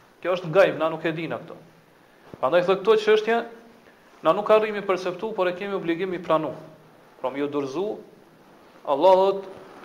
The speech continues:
po teksteve të Kuranit dhe Sunetit të pejgamberit sallallahu alaihi wasallam. Prandaj thot edhe në, në tekstet e emrave të cilësive të Allahut subhanahu wa taala, ton ehli suneti kanë pajtueshmëri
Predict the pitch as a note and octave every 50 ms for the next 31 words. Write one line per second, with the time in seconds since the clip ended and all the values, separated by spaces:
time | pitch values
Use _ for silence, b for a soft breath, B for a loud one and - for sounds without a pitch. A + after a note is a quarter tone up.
0 | - - - - - - - F3+ F3+ F3+ F#3 F#3 E3 D#3 D3 D3+ - - D3+ -
1 | D#3+ F3+ F#3+ F3 D#3+ E3 E3 D#3+ - - E3 F3 F3 D#3 D3+ C#3+ C#3+ D3 C#3+ C#3
2 | C#3 C#3 C#3 C#3 C3 A#2+ - - - A#2 A#2+ A#2+ B2 C3 B2 A2+ A#2 A2 G#2+ G#2+
3 | - - - - _ _ _ _ _ _ _ _ _ _ _ _ _ _ - C3
4 | - D3+ F#3+ G#3 G#3 G3+ G3+ - G3+ G3+ G3 G3+ - G3+ G#3+ A3+ G#3+ F#3+ E3 D#3+
5 | E3 D#3+ E3 - - - - - F3+ D3 C#3+ C#3+ C#3+ C#3 - - - - - b
6 | b b b b b b b b - F#3 G#3 G3+ G3+ - F3 F3 F3 D3+ F3+ G3+
7 | G#3 F#3 F3 E3 D#3+ D#3+ D#3 - D#3+ D3 D3 - G#3+ G#3 G3 F3+ - D#3+ D#3 D#3
8 | D#3 D3 C#3 D3 - - - D3+ D3+ D3+ C#3+ D3+ D3+ D#3 E3+ G3+ G#3+ G#3+ - -
9 | - - - - _ _ _ _ _ _ _ _ _ _ _ _ _ _ _ _
10 | - - A#2+ B2+ - D3 D3+ E3+ F#3+ G3 G3 G3 G3+ G3+ G#3+ G3 F3+ F3+ - F#3+
11 | F#3 F3+ F3+ F3 E3 E3+ E3+ D#3+ E3+ - D3+ D3+ D#3 F#3